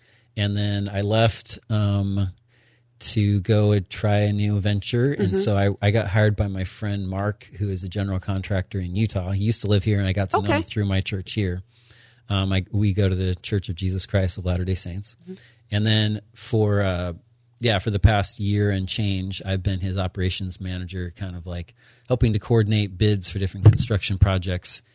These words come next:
Speaker 1: in Utah almost,
Speaker 2: Oh,
Speaker 1: almost
Speaker 2: wow.
Speaker 1: exclusively. So I've just been working remotely the whole time.
Speaker 2: Now that's a change and a switch.
Speaker 1: Yeah.
Speaker 2: But,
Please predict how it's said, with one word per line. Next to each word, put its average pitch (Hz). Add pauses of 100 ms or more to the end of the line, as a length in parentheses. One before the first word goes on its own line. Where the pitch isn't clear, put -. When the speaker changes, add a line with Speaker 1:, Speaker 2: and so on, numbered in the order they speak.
(240)
Speaker 1:
in 117
Utah 98
almost, 104 (180)
Speaker 2:
Oh, 220 (140)
Speaker 1:
almost 208
Speaker 2:
wow. 220
Speaker 1:
exclusively. 123
So 110
I've 117
just 110
been 107
working 104
remotely 98
the 92
whole 95
time. 98 (140)
Speaker 2:
Now 247
that's 403
a 659 (220)
change 170
and 165
a 160
switch. -
Speaker 1:
Yeah. 170
Speaker 2:
But, -